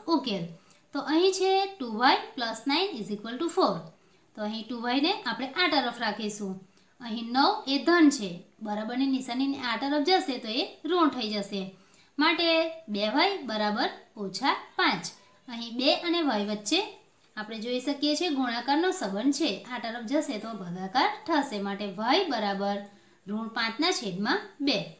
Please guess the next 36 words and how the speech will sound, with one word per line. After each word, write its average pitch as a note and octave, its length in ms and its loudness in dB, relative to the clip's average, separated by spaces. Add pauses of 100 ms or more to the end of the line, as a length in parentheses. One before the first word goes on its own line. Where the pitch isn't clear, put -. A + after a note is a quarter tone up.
(360)
તાળો D4 340 6
મેળવવો F4+ 420 6
હોય D#4 340 6
તો A3 580 -8
આપણું A3 420 -8
જે A3+ 120 -6
સમીકરણ G#3 540 -4
છે F#4 240 0 (540)
બે B3 200 0
વાય D#4+ 240 4 (180)
વત્તા A3 380 0
નવ A#3 540 4
બરાબર A3+ 460 -4 (240)
ચાર, F#3 500 2
એમાં G#3+ 320 -6 (120)
આ A3+ 100 -6
જે D4+ 120 0
બે B3+ 220 0
વાય C#4 220 2
વત્તા C4 320 0
નવ D#4 280 6
છે F#3+ 300 -6 (360)
એમાં F4 280 8
આપણે C4+ 240 0
વાય G3+ 240 -2
બરાબર D4 520 2 (360)
માઇનસ G#3 440 -6
પાંચના A#3+ 360 0
છેદમાં A#3+ 460 -2 (140)
બે D4+ 200 4
મૂકીશું. G3 640 -2 (420)
તો G#3 100 -6
અહીં G#3 280 -2
આપણે G#3+ 200 -6
સાદુરૂપ G#3 420 -4
આપીશું D#4+ 540 0